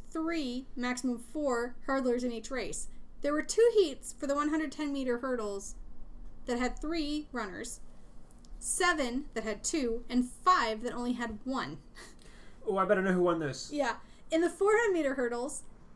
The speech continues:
Speaker 1: there were four heats that had only two, seven had, that had one, and one that had to be voided because there was nobody to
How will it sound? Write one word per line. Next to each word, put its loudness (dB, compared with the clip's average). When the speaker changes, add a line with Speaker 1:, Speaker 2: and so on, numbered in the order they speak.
Speaker 1:
there 2
were 6
four 6
heats -2
that -4
had 0
only -4
two, -2
seven 2
had, 2
that -2
had -6
one, -4
and 0
one 4
that 4
had 2
to 0
be 0
voided 0
because 0
there 0
was 2
nobody 2
to -4